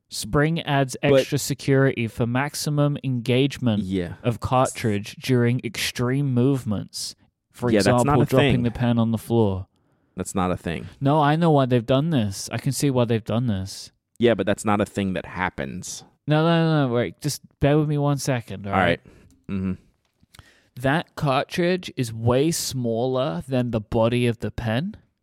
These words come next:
Speaker 2: Yes.
Speaker 1: I know what you're saying, but the, I guess the concern is that the cartridge is gonna pop out. Is what they're trying to help you against?
Speaker 2: No.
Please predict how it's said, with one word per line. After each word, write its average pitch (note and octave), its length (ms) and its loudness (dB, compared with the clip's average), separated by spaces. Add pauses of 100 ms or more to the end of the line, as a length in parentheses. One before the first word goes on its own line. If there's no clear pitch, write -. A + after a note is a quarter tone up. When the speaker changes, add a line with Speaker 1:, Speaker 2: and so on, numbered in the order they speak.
(240)
Speaker 2:
Yes. - 500 -10 (640)
Speaker 1:
I C3+ 120 2
know C#3 180 4
what C#3 200 -2
you're A2+ 100 -4
saying, G2 320 -6 (240)
but - 220 -6
the, C3 340 -2
I C3+ 60 4
guess C#3+ 280 0
the D#3 120 -2
concern D3 600 4
is D3+ 240 2
that D3 140 0
the - 80 -2
cartridge D#3+ 560 -2
is G3 100 0
gonna G3 240 0
pop - 480 -2
out. G#3 400 2 (1200)
Is D3 220 -8
what D3+ 180 4
they're D#3 140 4
trying D#3+ 320 2
to D#3+ 100 4
help D#3+ 280 4
you E3 160 2
against? E3+ 680 -4 (220)
Speaker 2:
No. F2+ 460 -4